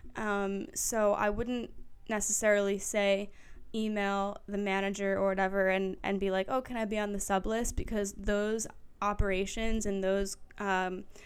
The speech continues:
corporate companies, they work a little bit differently. So what I recommend is you can still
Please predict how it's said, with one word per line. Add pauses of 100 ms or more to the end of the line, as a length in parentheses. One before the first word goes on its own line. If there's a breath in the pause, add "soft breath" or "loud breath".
(160 loud breath)
corporate
companies,
they
work
a
little
bit
differently.
So (720)
what
I
recommend (480 loud breath)
is
you
can
still